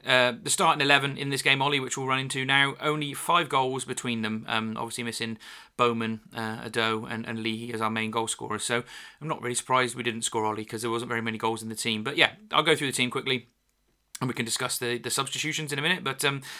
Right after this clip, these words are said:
yeah, Morosi started in goal, Pennington, Ebanks and Pierre as the centre-backs. So, um, yeah, Pierre got his t-, place back. Uh, Bennett and Nurse as the wing-backs, um, with Ogbetter going Nurse slotting in there. And then Vela Davis,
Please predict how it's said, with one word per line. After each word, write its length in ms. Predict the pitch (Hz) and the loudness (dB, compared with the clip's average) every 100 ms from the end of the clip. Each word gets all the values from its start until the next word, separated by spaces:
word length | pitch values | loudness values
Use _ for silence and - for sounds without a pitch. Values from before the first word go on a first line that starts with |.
| - | 0
yeah, 140 | 151 135 | 4 6
Morosi 320 | 156 175 143 | 8 6 6
started 260 | 147 127 | 4 4
in 60 | 120 | 4
goal, 320 | 131 131 131 | 4 6 4
Pennington, 420 | 127 160 143 120 | 0 -2 0 0
Ebanks 400 | 117 117 120 120 | 0 2 2 0
and 80 | 117 | -6
Pierre 240 | 120 117 113 | -2 0 0
as 60 | |
the 80 | 110 | -2
centre-backs. 520 | 143 143 143 139 - | -4 -2 0 0 0
So, 240 | - 110 110 - - - | -4 -4 -6 -12 -20 -14
um, 240 | 120 110 113 | -6 -6 -4
yeah, 120 | 127 | -8
Pierre 280 | - 117 117 | -2 0 0
got 120 | 113 | -2
his 100 | - | -6
t-, 140 | 127 - | -8 -4
place 220 | 123 123 | -4 0
back. 260 | 135 127 - | 2 0 -2
Uh, 140 | 120 117 | -2 0
Bennett 260 | 165 156 | 4 2
and 100 | 120 | 2
Nurse 280 | 117 123 117 | 0 0 -2
as 100 | 113 | -4
the 80 | 113 | -2
wing-backs, 640 | 131 131 131 131 - - - | -2 4 4 2 -2 -6 -4
um, 460 | 110 110 110 107 - - - - | -4 -4 -4 -6 -10 -18 -20 -8
with 100 | 110 | -4
Ogbetter 320 | 107 - 113 | -2 -2 -2
going 240 | 113 110 110 | 0 0 0
Nurse 260 | 113 - | -2 -2
slotting 280 | - 117 110 | -4 -2 -2
in 140 | 110 | -2
there. 260 | 131 135 131 | 2 2 2
And 100 | 123 | 0
then 120 | 117 | -2
Vela 200 | 131 156 | 2 2
Davis, 480 | 131 123 117 113 - | 2 2 2 0 -4